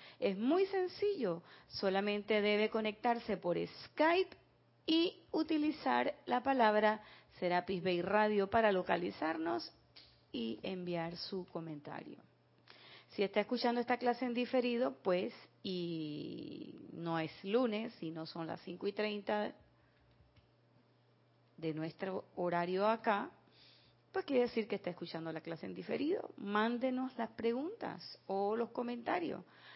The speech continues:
al correo electrónico irina arroba serapisbay punto com y con mucho gusto comentaremos o contestaremos según sea el caso. Tenemos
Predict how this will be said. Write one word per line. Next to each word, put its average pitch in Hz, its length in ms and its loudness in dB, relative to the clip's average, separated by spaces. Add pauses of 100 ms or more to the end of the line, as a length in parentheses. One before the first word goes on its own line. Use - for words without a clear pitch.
(240)
al 269 400 4
correo 233 240 6
electrónico 220 800 0
irina 294 540 2
arroba 226 400 0
serapisbay 185 600 -2
punto 214 360 -6
com 262 240 -2 (400)
y 302 140 2
con 302 280 2
mucho 254 360 4
gusto 214 540 2 (280)
comentaremos 269 1200 0 (120)
o 254 440 0
contestaremos 196 1040 -4
según 170 500 -2
sea 165 240 -4
el 156 100 -8
caso. - 540 -10 (1300)
Tenemos 220 500 4